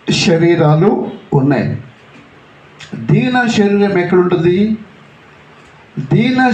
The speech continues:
శరీరం ఎక్కడుంటుందంటే, మనము ఈ భూమి మీద ఉన్నప్పుడు మనకి దీన శరీరము ఉంటుంది. అంటే అనేకమైన కంప్లైంట్లు వస్తాయి, అనారోగ్యం వస్తుంది, అనేకమైనటువంటి ప్రాబ్లమ్స్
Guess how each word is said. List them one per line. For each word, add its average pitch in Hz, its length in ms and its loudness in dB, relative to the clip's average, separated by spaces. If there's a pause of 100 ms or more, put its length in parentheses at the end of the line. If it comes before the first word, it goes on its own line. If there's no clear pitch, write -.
శరీరం 190 520 2
ఎక్కడుంటుందంటే, 156 720 0 (280)
మనము 156 300 2 (320)
ఈ 156 80 4 (140)
భూమి 214 240 0
మీద 185 240 4
ఉన్నప్పుడు 160 440 0 (1400)
మనకి 160 260 0 (120)
దీన 180 180 2 (180)
శరీరము 160 460 2 (160)
ఉంటుంది. 147 320 2
అంటే 151 140 0
అనేకమైన 156 500 2 (160)
కంప్లైంట్లు 156 560 0
వస్తాయి, 165 320 0 (680)
అనారోగ్యం 160 680 2
వస్తుంది, 156 580 0 (760)
అనేకమైనటువంటి 165 920 0 (140)
ప్రాబ్లమ్స్ 160 560 2